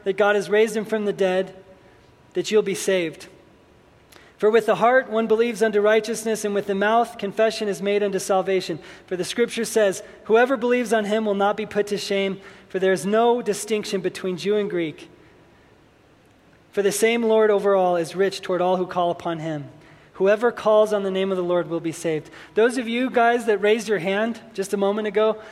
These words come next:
would you please pray this prayer along with me? This is your prayer from your heart to God, and he is listening. Just pray something along these lines.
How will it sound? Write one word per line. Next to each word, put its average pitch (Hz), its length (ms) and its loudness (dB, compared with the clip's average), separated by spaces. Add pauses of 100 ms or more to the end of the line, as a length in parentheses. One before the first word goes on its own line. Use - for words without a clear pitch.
(140)
would 190 160 0
you 254 140 0
please 247 260 -2
pray 214 300 0
this 208 160 0
prayer 208 260 2
along 202 300 0
with 196 180 -6
me? 226 140 -6
This 220 220 -2
is 185 260 -8 (260)
your 254 180 2
prayer 247 400 4
from 220 220 -2
your 247 160 2
heart 240 540 0 (560)
to 247 240 -2
God, 185 440 0 (240)
and 170 140 -6
he 202 160 -4
is 208 380 -2
listening. 175 560 -4 (720)
Just 208 240 -4
pray 226 180 2
something 226 400 -2
along 208 300 2
these 185 180 -4
lines. 165 420 -4